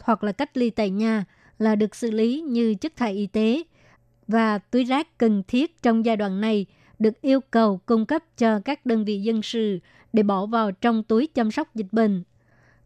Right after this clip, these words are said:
Còn đối với chất thải phòng khám là mối quan tâm của xã hội, Sở Bảo vệ Môi trường cũng có đặt ra nguyên tắc phân loại và xử lý chất thải phòng khám,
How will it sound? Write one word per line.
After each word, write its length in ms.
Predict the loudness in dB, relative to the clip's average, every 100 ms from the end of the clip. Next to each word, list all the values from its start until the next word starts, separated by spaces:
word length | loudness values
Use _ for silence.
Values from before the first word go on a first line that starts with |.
| 0
Còn 200 | 2 4
đối 140 | 0
với 100 | 0
chất 280 | -2 -4 _
thải 280 | -2 -2 -4
phòng 240 | -4 -4
khám 360 | -2 -2 -2 -4 -4
là 160 | -2 0
mối 240 | 0 -2 0
quan 180 | -2
tâm 220 | 0 -2 -2
của 100 | -6
xã 260 | -4 -6 -2
hội, 320 | 0 0 -2 _ _
Sở 160 | -6
Bảo 220 | -4 -2 -2
vệ 180 | -4
Môi 160 | -2 -2
trường 400 | 0 2 4 2 -6 _ _
cũng 180 | 0 0
có 220 | 0 -2
đặt 160 | -4 -6 -4
ra 320 | -2 0 -2 _ 0
nguyên 260 | 2 2
tắc 280 | 0 -6 -2
phân 180 | -2 0
loại 320 | 0 0 -4
và 260 | -4 -2 -2
xử 220 | -4 -4
lý 180 | -2 -4
chất 220 | -6 -6
thải 180 | -6 -4
phòng 220 | -4 -4
khám, 340 | 0 0 0